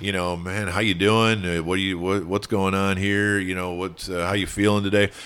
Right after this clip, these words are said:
Like, Jason Witten is a really good friend of mine. Dan Campbell, you know, some of these guys we've had relationships.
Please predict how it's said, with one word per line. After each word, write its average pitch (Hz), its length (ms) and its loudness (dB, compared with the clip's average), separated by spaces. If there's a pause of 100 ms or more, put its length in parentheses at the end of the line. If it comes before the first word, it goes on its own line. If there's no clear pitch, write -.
(120)
Like, 104 160 -6
Jason 151 360 0
Witten 139 400 2
is 127 160 0
a 127 100 2
really 123 600 8
good 131 200 6
friend 143 300 0
of 113 80 0
mine. 76 340 0
Dan 113 280 2
Campbell, 143 380 0
you 92 60 0
know, 90 80 -2
some - 160 -2
of 127 60 -6
these 123 140 0
guys 117 240 4
we've 110 140 0
had 107 120 2
relationships. 101 800 2